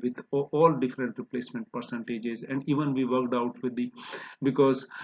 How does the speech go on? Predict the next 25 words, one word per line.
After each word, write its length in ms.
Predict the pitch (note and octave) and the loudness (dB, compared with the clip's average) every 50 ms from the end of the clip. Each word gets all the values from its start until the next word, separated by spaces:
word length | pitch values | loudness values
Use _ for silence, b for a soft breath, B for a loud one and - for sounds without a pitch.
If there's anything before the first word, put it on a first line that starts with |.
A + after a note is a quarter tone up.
| B B B | B B B
uh, 60 | C3+ B2+ | -2 0
the 120 | B2 B2 | 0 0
clogging 460 | - D3 D#3 D#3+ E3 E3 F#3 F#3 E3 D3 | 4 6 6 8 8 6 4 2 4 4
of 220 | D3 D3 C3 C3 | 4 4 4 2
these 200 | C#3 C#3+ C3+ - | 2 0 0 0
surfaces 540 | D#3 C3+ - - C#3+ C3 - - C#3 C3 - | -2 -4 -2 -2 -2 -2 0 0 0 0 0
takes 280 | - C#3 C3 B2 - - | 0 -2 -2 -2 -4 -8
place. 460 | - - B2+ B2+ C3 C3+ C3 - - - B B B B B | -6 -2 -2 0 0 -2 -4 -6 -10 -14 B B B B B
So, 440 | - - C#3+ C#3 C#3 C3 B2+ C3 - - - _ - | -2 2 4 6 6 6 4 0 -6 -16 -14 _ -6
uh, 340 | C#3+ C3+ C#3 C#3+ D3 D#3 D#3 B2+ | -4 -4 -4 -4 -4 -4 -4 -2
with, 160 | B2+ D#3+ - - B2+ | -2 -2 -2 0 0
with 160 | C#3+ D3 C3+ | 0 0 2
the, 260 | C3+ C#3+ C#3+ C#3+ D3 - D#3 C3 B2 | 4 4 4 4 2 0 -4 -4 -2
with 120 | D3 C#3+ C3 | -2 0 0
the 80 | C#3+ | 0
different 480 | C3 B2 C3+ B2+ - D#3+ E3 D3+ D#3+ - - - | 0 0 -2 -2 0 0 0 0 -2 -4 -10 -10
ways 540 | C#3+ C3 A2+ A#2+ C3+ D#3 F3 E3 E3 - | -8 -4 -2 2 4 4 4 4 2 0
of 320 | - - C#3+ C3+ B2+ A#2+ A#2+ | -4 -4 -2 -2 -2 -2 0
declogging, 640 | C#3 D#3+ D3+ - C#3+ C3+ C3 B2 A2+ A#2+ B2+ B2+ B2+ - - B B B | 0 0 0 0 0 0 0 0 0 0 -2 -2 -2 -4 -10 B B B
how 220 | - C3 C#3 D3+ | -2 0 2 2
much 260 | D#3+ E3+ E3 E3 - | 4 2 0 0 0
permeability 680 | - C#3 B2 B2+ C3 C3 B2 B2 B2+ C3+ B2+ C#3 C#3 C3 | -2 0 2 2 2 0 0 0 0 0 0 0 -2 -4
can 200 | - C3 B2+ B2+ | -2 0 0 2
be 100 | C3 C#3+ | 2 2
restored? 580 | D3 F3+ F#3 E3 - - - C3 A2+ G2+ F#2+ | 2 2 2 2 0 0 0 0 0 -2 -4